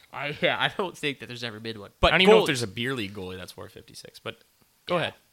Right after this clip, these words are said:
Speaker 2: Get us going.
Speaker 1: Well, you, you know what? Let's let you get us going here. Who do you have one through three, uh, goalie rankings?
Speaker 2: Yeah.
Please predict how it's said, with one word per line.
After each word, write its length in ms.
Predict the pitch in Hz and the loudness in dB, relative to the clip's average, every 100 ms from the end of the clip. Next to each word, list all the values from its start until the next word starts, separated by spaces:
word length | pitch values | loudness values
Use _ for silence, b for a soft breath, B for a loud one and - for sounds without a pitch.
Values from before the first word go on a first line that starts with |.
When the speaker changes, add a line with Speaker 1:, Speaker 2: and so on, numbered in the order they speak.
| b b b b - | b b b b -14
Speaker 2:
Get 80 | 165 | -12
us 80 | |
going. 260 | - 107 120 - | -8 -10 -10 0
Speaker 1:
Well, 140 | 160 | 0
you, 240 | 151 196 233 | 2 -2 4
you 80 | |
know 100 | 220 | 6
what? 180 | 285 294 | 6 6
Let's 200 | 302 320 | 2 2
let 160 | 359 262 | 0 -4
you 300 | 196 277 349 - | -4 -6 -8 0
get 120 | 151 | 0
us 120 | 127 | 2
going 240 | - 131 117 | 0 0 2
here. 160 | 123 | 2
Who 140 | 123 262 | 4 4
do 80 | 320 | 8
you 80 | |
have 180 | 311 254 | 8 8
one 380 | 202 196 220 269 - | 4 2 2 0 -6
through 360 | - 190 185 165 | -10 -4 -2 -2
three, 800 | - - 151 156 165 117 104 - _ | -8 -12 -10 -6 -4 -4 -6 -12 _
uh, 300 | 120 113 110 107 113 | -4 0 0 -2 -6
goalie 480 | 143 143 139 123 113 131 | -6 -4 -4 -6 -10 -10
rankings? 500 | 120 101 - - - | -8 -8 -10 -12 -6
Speaker 2:
Yeah. 140 | 78 | -6